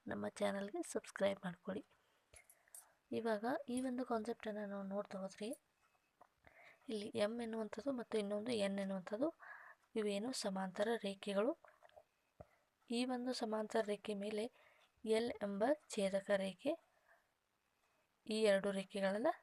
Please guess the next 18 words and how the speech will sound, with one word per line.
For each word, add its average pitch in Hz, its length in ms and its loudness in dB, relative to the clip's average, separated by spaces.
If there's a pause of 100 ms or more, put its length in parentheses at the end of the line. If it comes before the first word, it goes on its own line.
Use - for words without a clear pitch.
(320)
ಛೇದಿಸ್ತಾ 196 460 0
ಇದೆ. 175 260 -4 (540)
ಹಾಗಾದ್ರೆ 226 680 2 (180)
ಈ 226 260 0
ಎರಡು 208 260 6
ಸಮಾಂತರ 196 640 2 (100)
ರೇಖೆಗಳ 185 600 0 (180)
ಮೇಲೆ 185 720 0 (400)
ಛೇದಕ 233 440 4 (140)
ಬಿದ್ದಾಗ 190 560 0 (380)
ಉಂಟಾಗುವಂತಹ 214 1080 2 (600)
ಕೋನಗಳು 202 880 4 (540)
ಯಾವ 214 200 6
ರೀತಿಯಾಗಿರ್ತವೆ 190 840 0
ಅಂತ 220 300 -4
ನಾವು 190 260 0 (500)
ನೋಡ್ತಾ 233 320 2
ಹೋಗೋಣ. 185 340 0